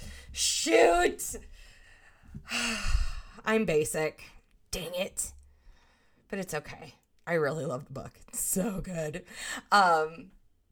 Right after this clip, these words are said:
I'm really excited to finish it. I'm, I'm debating whether I'm going to start Cruel Prince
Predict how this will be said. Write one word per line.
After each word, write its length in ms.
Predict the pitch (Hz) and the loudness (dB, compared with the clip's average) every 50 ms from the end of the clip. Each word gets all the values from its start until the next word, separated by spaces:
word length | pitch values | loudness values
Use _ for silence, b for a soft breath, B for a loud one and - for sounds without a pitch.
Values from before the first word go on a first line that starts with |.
| _ _ _ _ _ - | _ _ _ _ _ -2
I'm 200 | 202 196 185 180 | 0 0 2 4
really 180 | 180 170 170 | 6 8 8
excited 340 | 170 165 - 175 151 156 151 | 6 6 2 2 2 2 0
to 60 | 160 | -2
finish 280 | 156 - 151 151 156 - | -2 -2 -2 -2 -2 0
it. 240 | 156 151 143 - - - | 0 0 0 0 -2 0
I'm, 380 | 180 185 175 170 175 175 - - | 2 4 4 4 4 2 0 -4
I'm 180 | - 190 185 175 | -4 -4 -4 -4
debating 560 | 156 170 - 196 196 214 220 233 233 240 233 | -8 -6 -4 -2 -2 0 2 2 2 2 2
whether 380 | 202 180 175 175 180 180 175 - - | 2 2 4 4 4 4 2 2 0
I'm 240 | 156 170 165 165 | -2 -4 -4 -4
going 380 | 160 165 160 160 156 160 165 170 | -2 0 0 0 0 -2 -6 -10
to 400 | - - - 180 165 160 156 156 | -12 -12 -12 -10 -10 -10 -10 -10
start 420 | 156 - - - 160 165 160 156 - | -10 -6 0 2 4 4 4 0 -4
Cruel 300 | - - 175 160 156 156 | -12 -4 0 2 2 2
Prince 640 | - - - 151 147 147 147 143 131 - - - | 6 6 6 6 6 -2 -4 -6 -10 -16 -18 -20